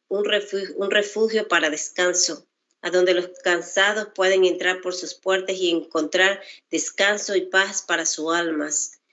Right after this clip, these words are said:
y que los enfermos puedan entrar por las puertas y salir sanados, por causa de la siempre viviente presencia del Dios Todopoderoso, que habita bajo su techo. Pedimos, Señor, que en este próximo programa de,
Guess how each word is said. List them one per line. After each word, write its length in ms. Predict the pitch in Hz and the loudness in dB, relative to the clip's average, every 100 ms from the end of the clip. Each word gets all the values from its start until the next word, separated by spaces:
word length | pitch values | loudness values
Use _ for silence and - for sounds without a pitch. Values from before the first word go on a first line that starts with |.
| _ | _
y 140 | - - | -10 0
que 140 | 190 | 4
los 120 | 185 180 | 4 2
enfermos 460 | 175 202 208 220 - | 0 2 2 0 -4
puedan 360 | 190 190 190 | 0 2 4
entrar 380 | 180 165 175 175 | 4 2 -2 -4
por 120 | 180 | -2
las 140 | 180 165 | -2 -2
puertas 520 | - 185 185 185 185 | -2 0 2 0 -4
y 60 | 170 | -2
salir 340 | - 160 175 | -2 -2 0
sanados, 840 | - 165 160 165 165 156 - - _ _ _ _ _ | -2 -2 0 0 0 -2 -6 -12 _ _ _ _ _
por 220 | 175 175 | -2 0
causa 380 | - 196 208 202 | 4 4 4 0
de 120 | 180 | 0
la 100 | 165 | 0
siempre 480 | 160 - 185 196 190 | 0 2 4 4 0
viviente 540 | 170 156 170 180 185 185 | 0 0 2 2 2 -2
presencia 560 | 147 - 175 185 175 | -6 -4 0 0 0
del 260 | 160 156 151 | -2 -2 -4
Dios 460 | 156 180 202 - - | 2 2 2 -4 -6
Todopoderoso, 1040 | 175 170 170 165 151 151 151 151 - 147 - _ - _ | -2 0 0 0 0 2 2 0 -4 -6 -12 _ -20 _
que 140 | - | 2
habita 400 | 165 185 196 180 | 4 2 0 0
bajo 260 | 156 156 160 | 0 -2 -2
su 220 | 151 151 | -4 -4
techo. 500 | - 147 147 - - - _ _ _ _ _ - - - | 0 2 2 -2 -6 -14 _ _ _ _ _ -20 -8 2
Pedimos, 440 | 190 190 202 - | 4 4 4 -2
Señor, 460 | - 180 170 170 175 | 2 4 4 2 0
que 120 | 170 | 0
en 100 | 165 | 2
este 300 | 175 175 196 | 2 0 -2
próximo 540 | 196 175 - - 185 | 0 -2 0 2 2
programa 520 | 180 160 156 160 160 151 | 2 0 2 2 2 2
de, 340 | 151 139 - | 0 -2 -6